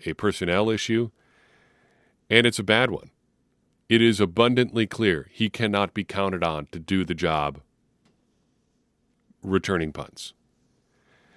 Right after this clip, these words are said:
And yet he has gotten opportunity after opportunity after opportunity after opportunity.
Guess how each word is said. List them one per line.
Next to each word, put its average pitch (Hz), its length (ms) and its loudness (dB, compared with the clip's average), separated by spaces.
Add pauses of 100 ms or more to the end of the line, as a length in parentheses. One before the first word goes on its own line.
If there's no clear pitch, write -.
(160)
And 107 140 2
yet 113 160 6
he 113 100 -2
has 104 140 0
gotten 101 320 0
opportunity 95 760 -2
after 90 360 -6
opportunity 98 760 -4
after - 320 -8
opportunity 98 760 -6
after 85 340 -10
opportunity. 98 760 -6